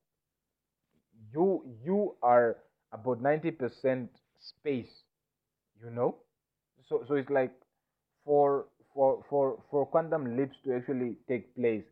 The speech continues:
it's one of the easiest things. Then you find these folks who are more spiritual than, than physical. So they use the physical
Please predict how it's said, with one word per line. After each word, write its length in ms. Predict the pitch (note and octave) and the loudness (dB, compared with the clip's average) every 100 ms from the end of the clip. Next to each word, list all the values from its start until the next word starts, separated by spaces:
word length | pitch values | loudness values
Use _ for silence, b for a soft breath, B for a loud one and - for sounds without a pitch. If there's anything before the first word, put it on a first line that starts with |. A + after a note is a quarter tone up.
| _ _ _ _ | _ _ _ _
it's 160 | - - | -20 -2
one 260 | C3 C#3+ | 2 2
of 100 | D3 | 0
the 140 | B2 G#2 - | -4 -8 -6
easiest 540 | D#3+ D3 A2 A#2+ G#2+ - - | -4 -4 -4 -2 -2 -4 -12
things. 240 | G#2 E2+ - _ _ _ _ _ _ _ _ _ | -10 -10 -18 _ _ _ _ _ _ _ _ _
Then 140 | A2 D3 | -6 -4
you 80 | C#3 | 2
find 220 | D3+ D3 | 2 2
these 160 | C#3 - - | -4 -6 0
folks 260 | C#3 B2+ - | 0 0 -2
who 80 | A#2 | 0
are 120 | G#2+ | 0
more 480 | G#2+ B2+ C3+ B2 A2 _ _ _ - | 0 0 2 2 -4 _ _ _ -20
spiritual 960 | - - B2 B2+ B2 - C3 A#2+ A#2+ F#2 | -18 -6 -2 -2 -4 -6 4 4 4 0
than, 280 | A2+ G2+ F#2+ _ | -2 -2 -6 _
than 180 | G#2 G2+ - - | -12 -10 -12 -6
physical. 520 | D3 - - - - _ _ _ _ _ _ _ | -6 -6 -12 -10 -14 _ _ _ _ _ _ _
So 100 | B2+ | -8
they 160 | A2+ A#2 | -2 -2
use 300 | A#2+ C#3 D3+ - | -2 -2 -4 -6
the 100 | B2 _ - | -8 _ -8
physical 580 | D3+ D3+ A#2+ A#2+ A#2 | -8 -6 -6 -2 -2